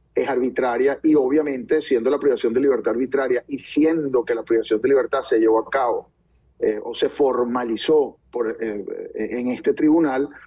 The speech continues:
obviamente irresponsabilidad también en cuanto si se determina que la detención es arbitraria, ¿no? Rohan Carreño ya lleva, más allá de eso, hay que recordar que ya, pues, él pasó de este tribunal, ¿no? Él, él ya no está en este tribunal de control porque él ya está en tribunal de juicio,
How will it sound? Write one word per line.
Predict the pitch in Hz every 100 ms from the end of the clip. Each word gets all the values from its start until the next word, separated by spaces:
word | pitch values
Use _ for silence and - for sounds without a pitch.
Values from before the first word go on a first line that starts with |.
| -
obviamente | 131 135 127 120 131
irresponsabilidad | 131 131 139 120 107 110 101
también | 117 120 120
en | 131
cuanto | 123 117 101 107 -
si | - -
se | 120
determina | 104 98 101 107
que | 120
la | 113
detención | 104 98 101 101
es | 101
arbitraria, | 95 - 95 - -
¿no? | 120 - - - -
Rohan | - 131 147
Carreño | 156 139 135 151
ya | 147
lleva, | 143 143 147 147 135 113 -
más | 123 123 143
allá | 147
de | 143 135
eso, | - 160
hay | 127
que | 127
recordar | 131 127 120 110
que | 110 123
ya, | 123 -
pues, | 131 127 - -
él | 107
pasó | 135 - 147 143
de | 131
este | 110 127
tribunal, | 127 107 123 117
¿no? | 117 151
Él, | 113 107 101
él | 113 104
ya | 127
no | 131
está | - 151 135
en | 113
este | 104
tribunal | 117 117 107
de | 107
control | 120 113 117 127
porque | 131 110 -
él |
ya | 113
está | - 117
en |
tribunal | 107 117 113 110
de | 120
juicio, | - 151 165 - 147 214